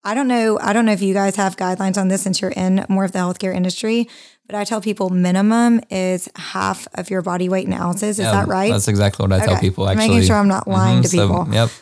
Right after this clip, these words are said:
Speaker 2: that's what I tell people.
Speaker 1: So, and
Speaker 2: Word
Speaker 1: if,
Speaker 2: for word.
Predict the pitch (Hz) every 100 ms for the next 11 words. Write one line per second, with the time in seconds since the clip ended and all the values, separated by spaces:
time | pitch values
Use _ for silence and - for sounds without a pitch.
0 | _ 98 95 104 101 104 101 95 95 95
1 | 98 _ _ _ - 202 196 196 - 226
2 | 110 104 98